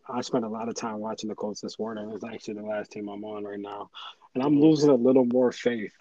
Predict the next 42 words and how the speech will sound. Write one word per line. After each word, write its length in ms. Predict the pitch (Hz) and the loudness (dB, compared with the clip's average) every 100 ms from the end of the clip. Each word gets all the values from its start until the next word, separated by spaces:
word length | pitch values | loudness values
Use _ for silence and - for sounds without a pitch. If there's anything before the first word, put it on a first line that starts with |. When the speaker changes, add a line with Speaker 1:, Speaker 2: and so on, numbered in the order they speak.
| - | -14
Speaker 1:
in 160 | 104 | -12
them. 200 | 92 90 - | -12 -14 -14
I 120 | 123 131 | -6 0
Speaker 2:
Okay. 200 | 120 147 | 2 2
Speaker 1:
texted 220 | 123 135 | 2 4
you 160 | 135 | 4
saying 560 | 131 - 131 135 127 123 _ _ _ | 4 2 2 4 0 -2 _ _ _
that 260 | 131 117 107 | -4 -4 0
they 100 | 123 | 0
were 180 | 117 107 | 0 -2
gonna 200 | 120 113 | -4 -4
win 160 | 117 117 | -4 -4
the 40 | |
division 400 | 110 107 117 113 | -4 -6 -6 -6
easy. 400 | 117 120 120 127 - - - | -4 -2 -2 -4 -8 -16 -4
I 80 | 165 | 0
still 200 | - 196 | 4 6
think 160 | 160 131 | 6 4
they're 80 | |
Speaker 2:
Mm-hmm. 100 | 120 | 2
Speaker 1:
gonna 140 | 113 110 | -2 -6
win 120 | 107 | -8
the 60 | 101 | -10
division. 360 | 98 92 92 _ _ _ _ _ _ _ _ _ - - | -10 -10 -14 _ _ _ _ _ _ _ _ _ -14 -10
Speaker 2:
Okay. 200 | 110 131 107 | -6 -4 -2
Speaker 1:
But 320 | 123 143 147 | -2 -2 2
the 80 | 127 | 8
more 180 | 131 160 | 10 10
I 80 | 147 | 10
watch 400 | 123 135 135 - | 6 4 0 -2
them, 340 | 120 110 110 _ _ _ _ _ | -2 -2 -10 _ _ _ _ _
the 200 | 113 110 123 135 | -8 -8 -8 -8
less 500 | 107 117 120 - - | -4 -4 -4 -6 -8
and 140 | 107 | -6
less 200 | 110 107 | -8 -8
faith 260 | - 107 - | -8 -8 -8
I 80 | 101 | -6
have 240 | 104 101 | -6 -6
in 160 | 98 98 | -8 -8
Matt 220 | 101 98 | -8 -10
Ryan 420 | 90 98 117 104 98 _ _ _ _ _ _ - | -10 -12 -12 -12 -14 _ _ _ _ _ _ -16
Speaker 2:
Oh, 160 | 117 | -12